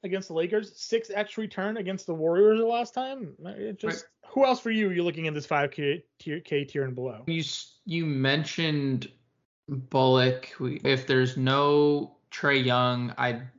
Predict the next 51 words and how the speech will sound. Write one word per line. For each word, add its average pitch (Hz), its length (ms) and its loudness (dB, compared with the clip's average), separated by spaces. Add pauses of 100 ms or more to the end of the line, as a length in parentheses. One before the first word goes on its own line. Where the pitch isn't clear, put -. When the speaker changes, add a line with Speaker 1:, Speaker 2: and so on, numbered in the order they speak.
(140)
Speaker 2:
consider 143 640 0
running 139 240 2
it 127 80 -2
back 123 240 -2
with 123 100 -8
DeAndre 117 320 -4
Hunter, 120 340 -6
even 117 180 -6
though 113 80 -2
he's 110 120 -4
coming 143 320 -2
off 127 320 0
oh 143 200 0
for 139 180 -2
eight 127 220 -2
from 127 160 -8
the 117 80 -6
floor. 107 320 -6
But 120 200 -10
thirty-seven 160 600 0
minutes, 104 640 -8 (100)
the 127 80 -10
peripheral 139 400 2
stats 120 340 -2
weren't 117 220 -4
terrible. 104 680 -6
I'd 131 220 0
be 135 80 -4
willing 127 300 -4
to - 100 -20
take 117 180 -4
another 107 280 -4
shot. 101 500 -6
The 123 40 -14
Bulls 110 220 -6
defense 104 380 -8
has 107 160 -8
not 104 240 -6
been 101 140 -8
very 92 240 -4
good. 107 280 -6 (100)
But 139 180 0
it's 139 200 2
just, 202 380 -2
again, 143 400 0
it's 107 160 -6
another 165 480 2
position 156 500 -4
that 131 140 2
I 123 80 4
think 127 360 -4